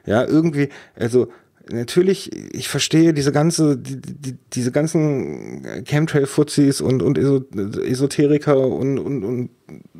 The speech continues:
man nennt sie Verschwörungstheoretiker, aber eigentlich will ich,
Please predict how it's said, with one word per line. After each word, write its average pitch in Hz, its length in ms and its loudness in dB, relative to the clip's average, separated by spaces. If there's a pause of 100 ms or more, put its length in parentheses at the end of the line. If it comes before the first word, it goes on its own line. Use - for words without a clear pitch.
(460)
man 123 300 2
nennt 156 220 4
sie 147 80 2
Verschwörungstheoretiker, 135 1040 2
aber 123 160 4 (420)
eigentlich 120 380 -4
will 117 80 6
ich, - 240 -4